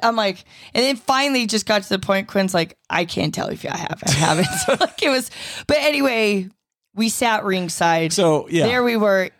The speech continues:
Speaker 1: Mexican Independence Day.
Speaker 2: Mexican Independence. So I was ready to go in, right? There
Speaker 1: I
Speaker 2: I,
Speaker 1: mean
Speaker 2: there I was. So to the point that Chucky, the little short wrestler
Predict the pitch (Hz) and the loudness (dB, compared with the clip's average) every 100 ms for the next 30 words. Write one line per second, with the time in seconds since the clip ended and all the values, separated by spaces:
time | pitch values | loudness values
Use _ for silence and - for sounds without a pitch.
0 | _ 202 208 202 - 196 185 180 170 180 | _ -2 0 -2 -2 0 0 -2 -2 -2
1 | 170 165 131 143 160 160 151 131 123 - | 0 2 2 2 0 0 0 0 -2 -2
2 | 147 139 196 143 143 135 123 113 113 95 | 0 2 2 4 2 2 0 -2 -4 -4
3 | 78 - _ _ _ _ _ _ 110 95 | -8 -12 _ _ _ _ _ _ -6 -6
4 | - _ _ _ 139 151 - 277 254 170 | -8 _ _ _ 0 2 2 0 0 2
5 | 180 170 131 - - - 180 175 - 247 | 4 2 0 -4 -18 -4 0 0 2 2
6 | 277 254 - 233 208 147 - 143 - - | 2 0 2 2 2 -2 -2 -2 0 0
7 | 175 180 151 127 113 127 151 120 - 147 | 0 0 2 0 2 0 0 0 0 2
8 | 151 151 143 151 - 160 170 175 | 2 0 0 0 0 -2 -2 -4